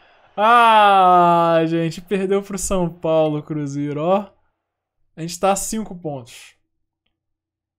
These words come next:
Gente, a gente tá a cinco pontos da sonhada classificação pra Libertadores. Eu nem acredito, mas é isso.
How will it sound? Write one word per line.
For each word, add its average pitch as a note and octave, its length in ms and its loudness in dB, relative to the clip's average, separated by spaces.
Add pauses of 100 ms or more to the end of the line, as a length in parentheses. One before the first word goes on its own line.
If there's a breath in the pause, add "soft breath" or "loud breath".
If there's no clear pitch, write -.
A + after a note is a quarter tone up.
Gente, D#3+ 220 -10
a D#3+ 40 -10
gente D#3 140 -16
tá E3+ 140 -2
a F3 60 -4
cinco F3+ 440 -8
pontos E3+ 460 -6
da E3+ 160 -4
sonhada F3 500 -4
classificação F3 640 -6
pra E3+ 120 -8
Libertadores. D#3 680 -6
Eu D3 100 -6
nem D3+ 160 -10
acredito, E3+ 680 -6
mas C#3 200 -16
é E3 120 -10
isso. B2 420 -16